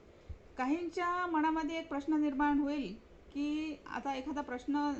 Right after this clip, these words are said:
माइंडमध्ये आला असेल की आधीच तर रमेश आणि सुरेशच्या वडिलांनी वाटप करून दिलेले असताना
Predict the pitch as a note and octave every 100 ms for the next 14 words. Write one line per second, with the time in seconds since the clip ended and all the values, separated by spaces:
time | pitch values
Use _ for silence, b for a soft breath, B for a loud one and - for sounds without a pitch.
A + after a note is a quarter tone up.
0 | A3+ A3 A3 C4 C#4 B3+ A3+ A#3 B3 B3
1 | B3 F#3+ B B B - D4 D#4+ - -
2 | - - F#3 A3+ E4 - F4+ C#4+ C4 D4+
3 | F#4+ E4 E4 - D#4 E4 E4+ D#4 D4+ D#4+
4 | E4+ A3+ A#3+ - - - A3+ A#3+ D4 D4
5 | D4 D#4 C#4+ C#4 D4 C#4+ C#4 - C#4+ C#4+
6 | B3